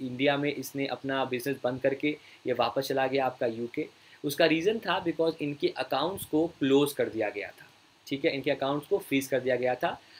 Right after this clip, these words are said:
under the एफ़सीआरए। Now what is एफ़सीआरए? एफ़सीआरए is Foreign Currency, Foreign Contribution Regulation Act। I'll again repeat, Foreign Contribution Regulation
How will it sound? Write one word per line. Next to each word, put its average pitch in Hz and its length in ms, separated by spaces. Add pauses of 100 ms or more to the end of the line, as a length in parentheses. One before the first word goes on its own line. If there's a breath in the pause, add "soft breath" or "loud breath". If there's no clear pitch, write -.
(220 loud breath)
under 135 320
the 185 100 (100)
एफ़सीआरए। 135 640 (320)
Now 123 120
what 139 200
is - 120
एफ़सीआरए? 165 560 (360 soft breath)
एफ़सीआरए 170 520 (120)
is 214 140 (360)
Foreign 147 400 (140)
Currency, 135 480 (520)
Foreign 165 300
Contribution 147 720 (280 soft breath)
Regulation 127 500
Act। - 260
I'll 117 120
again 113 200
repeat, 170 320 (320)
Foreign 185 400 (300)
Contribution 127 480
Regulation 113 340